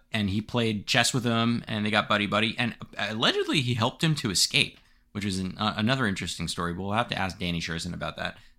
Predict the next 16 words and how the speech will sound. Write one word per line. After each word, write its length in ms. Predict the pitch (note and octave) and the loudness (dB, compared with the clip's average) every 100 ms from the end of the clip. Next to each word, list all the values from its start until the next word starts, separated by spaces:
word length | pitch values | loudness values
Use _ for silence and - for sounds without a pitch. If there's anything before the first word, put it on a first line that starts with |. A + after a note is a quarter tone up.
| - | -14
to 60 | |
see 140 | - F#2 | -10 -8
if 60 | |
he, 280 | - F#2+ - - | -8 -12 -12 -12
if 140 | - | -10
he 80 | F#2 | -8
knows 260 | F2+ F2+ | -6 -6
all 140 | F2+ - | -6 -6
about 240 | F#2+ G1+ | -8 -6
that. 220 | G1+ G1+ - _ _ _ _ _ - | -4 -6 -8 _ _ _ _ _ -2
Um, 380 | G2 F#2 F2+ - - - - - | 0 0 -4 -8 -18 -20 -20 2
anyway, 280 | E3 A2 - - - - | 4 4 0 -10 -4 2
Fuchs 220 | F#3+ - | 2 2
was, 200 | D3+ A#2 | 0 2
uh, 200 | A2 G#2+ - C#2+ | 4 4 2 -6
released 480 | G#2+ A2 C3+ E3+ - | -4 0 2 2 -2